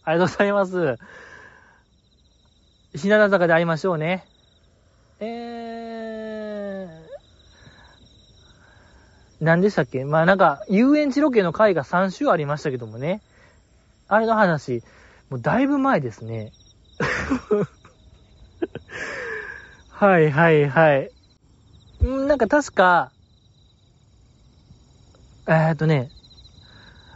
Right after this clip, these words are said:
よかった、僕が好きやったんは、一周目かな。一周目で、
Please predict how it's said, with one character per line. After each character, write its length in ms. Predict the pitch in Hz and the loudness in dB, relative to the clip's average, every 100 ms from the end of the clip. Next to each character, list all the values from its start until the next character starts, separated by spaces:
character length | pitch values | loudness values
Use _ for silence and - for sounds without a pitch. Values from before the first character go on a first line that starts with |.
| - _ | -20 _
よ 180 | 190 254 | 2 4
か 140 | 285 | 4
っ 60 | 269 - _ _ _ _ _ _ - | 0 -2 _ _ _ _ _ _ -4
た、 100 | 135 | -2
僕 220 | 139 160 | -2 2
が 140 | 190 | 2
好 140 | - - | 0 -8
き 120 | - | -4
や 60 | 226 | -4
っ 60 | - | -4
た 140 | - 139 | -2 -2
ん 140 | 127 | -2
は、 340 | 127 143 127 120 - _ _ _ _ _ _ _ _ _ _ _ _ _ - | -2 0 -2 -4 -12 _ _ _ _ _ _ _ _ _ _ _ _ _ -4
一 140 | 180 151 | -2 -2
周 360 | - 190 196 | -2 2 4
目 100 | 233 | 4
か 160 | 233 156 | 4 2
な。 180 | 135 127 | 2 0
一 180 | 170 160 | 0 0
周 240 | - 233 | -2 0
目 160 | 233 240 | 0 0
で、 260 | 294 139 | 0 0